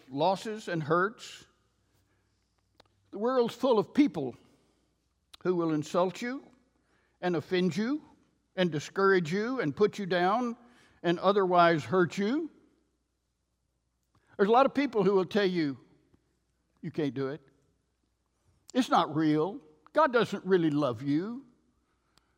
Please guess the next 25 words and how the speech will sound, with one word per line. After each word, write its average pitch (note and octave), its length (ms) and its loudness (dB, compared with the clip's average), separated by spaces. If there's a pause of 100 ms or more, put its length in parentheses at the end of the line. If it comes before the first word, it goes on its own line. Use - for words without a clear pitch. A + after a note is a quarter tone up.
(1700)
It's D3 140 -8
all A#3 160 4
going A3 380 2
to, E3+ 320 2 (920)
you F#3+ 120 -4
know, E3+ 280 0
all F#3 180 2
going G#3 240 0
down G3+ 300 6
the F#3+ 60 -2
wrong G#3 280 2
path G#3+ 380 2
in G#3 100 -2
a F#3+ 80 -4
handbasket G3 800 0
type F#3+ 260 -2
thing. G3 300 0
There's, E3+ 200 -2
there's, F3+ 280 -4 (460)
and, F3+ 180 0
and, F3 200 -2
and, F3 200 -2 (120)
and F#3 140 0
you, A3 400 2 (280)
you, G#3 420 -4